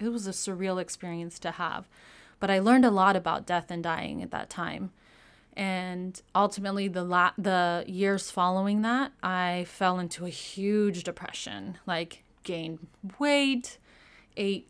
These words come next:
emo-, you know, like, emotionally eating, robotic. Like, all I remember was, like, <laughs> going to work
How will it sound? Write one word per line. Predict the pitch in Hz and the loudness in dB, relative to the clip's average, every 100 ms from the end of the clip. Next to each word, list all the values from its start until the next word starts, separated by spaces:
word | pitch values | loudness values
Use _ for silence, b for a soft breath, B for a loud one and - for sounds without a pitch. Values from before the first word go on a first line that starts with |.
| - | -8
emo-, | 185 190 190 | -2 0 0
you | 208 185 | -2 -4
know, | 170 180 | -4 -4
like, | 170 165 | -6 -2
emotionally | 185 208 208 - 196 185 175 175 - | -2 0 0 -2 -4 -2 -4 -6 -4
eating, | 220 233 226 220 214 214 214 B B B B B B B - | 2 6 6 6 6 6 4 B B B B B B B 2
robotic. | 226 190 208 202 202 202 196 | 4 4 4 4 6 4 2
Like, | 180 180 | 0 4
all | 208 220 | 6 6
I | |
remember | 220 214 202 202 202 | 6 4 4 2 2
was, | 202 185 | 2 2
like, | 202 190 | 0 -2
<laughs> | |
going | 208 220 262 | 0 6 8
to | 220 | 8
work | 196 190 196 240 - | 4 2 2 0 -4